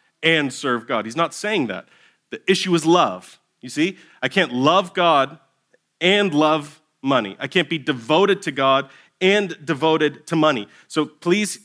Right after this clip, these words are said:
hear me now. If you're one of those skittish church money people, the issue is not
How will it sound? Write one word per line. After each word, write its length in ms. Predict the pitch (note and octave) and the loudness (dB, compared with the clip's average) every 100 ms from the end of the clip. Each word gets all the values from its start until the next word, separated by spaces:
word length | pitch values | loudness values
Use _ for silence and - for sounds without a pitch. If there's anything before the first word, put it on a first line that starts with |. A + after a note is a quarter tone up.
| _ | _
hear 280 | - A#3 G#3+ | 2 2 4
me 140 | E3 | 2
now. 340 | F3+ E3+ A2+ | 4 4 2
If 140 | A#2 - | -4 -4
you're 100 | D#3 | -2
one 160 | D#3+ | -2
of 60 | D#3+ | -2
those 160 | D#3 - | -4 -2
skittish 460 | F#3 F3+ F3 - | 0 0 0 -4
church 280 | - F#3 - | -2 -2 0
money 300 | F3 G3+ F3+ | 2 2 2
people, 460 | - C3+ - G2+ - - _ | -2 -10 -8 -12 -12 -20 _
the 160 | D#3+ E3 | -8 0
issue 340 | A3+ - E3+ E3 | 0 2 -2 -2
is 180 | E3+ | 0
not 260 | F#3 F#3+ | 2 2